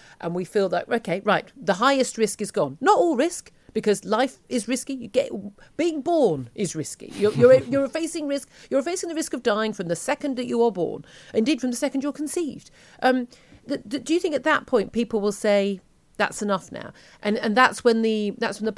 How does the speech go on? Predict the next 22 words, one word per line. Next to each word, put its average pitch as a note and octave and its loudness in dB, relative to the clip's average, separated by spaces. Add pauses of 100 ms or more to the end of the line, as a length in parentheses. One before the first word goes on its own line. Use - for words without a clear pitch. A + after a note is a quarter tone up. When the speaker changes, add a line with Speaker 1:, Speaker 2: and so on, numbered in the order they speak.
Speaker 1:
polling F#3+ -2
changes. D3 -6
'Cause G#3 -6
I D4+ 0
worry A#3+ 2
it's F#3+ -4
not A#3 0
even F3+ -6
just - -8 (220)
the E3 -8
government E3 -6
being D#3+ -4 (100)
taken D#3+ -4
hostage D#3 -12
by D#3+ -8
the - -8
health A3+ -6
lobby. D3 -6
They're G#3 -8
taken G#3 -8
hostage F3+ -12
by, E3 -4